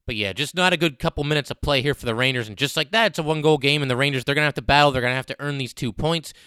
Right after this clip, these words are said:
They're gonna have to come back strong and just figure out a way to halt the Canes' momentum here and get things rolling back in the right direction. And really, about a minute later here, the Hurricanes nearly score again, but Lundqvist just makes a phenomenal save here.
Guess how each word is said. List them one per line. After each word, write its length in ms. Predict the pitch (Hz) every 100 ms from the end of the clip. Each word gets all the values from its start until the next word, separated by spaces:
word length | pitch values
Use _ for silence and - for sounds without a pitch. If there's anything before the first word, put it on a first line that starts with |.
| _
They're 80 | -
gonna 100 | 113
have 80 | 127
to 80 | -
come 180 | 143 127
back 200 | 123 -
strong 320 | - 147 139
and 100 | 110
just 160 | 113 - - _
figure 320 | - 147 143
out 100 | 147
a 60 | 135
way 300 | 135 139 135 _ _ -
to 300 | - 120 110 _ _ _
halt 240 | - 143 -
the 80 | 135
Canes' 300 | - 147 127
momentum 440 | 120 135 135 131
here 240 | 139 131 127 _ -
and 140 | 95
get 120 | 123
things 280 | - 127 101
rolling 320 | 117 120 113 - -
back 200 | - 113
in 60 | 120
the 80 | 107
right 180 | 104 -
direction. 540 | 101 139 - 139 127 _ _ _ _ _ _ _ _ _ _
And 140 | 107
really, 200 | 156 269
about 220 | 170 147 135
a 40 |
minute 380 | 123 151 190 -
later 340 | 131 156 151
here, 160 | 139 156
the 100 | 123
Hurricanes 560 | 104 180 180 180 135
nearly 300 | 135 185 185
score 280 | 147 - 165
again, 340 | 131 107 127 101
but 180 | 107
Lundqvist 380 | 120 185 - 170
just 180 | - 139
makes 280 | 143 139 -
a 120 | 127
phenomenal 760 | 123 - 131 113 131 151 143 135
save 360 | - 135 135 123
here. 220 | 139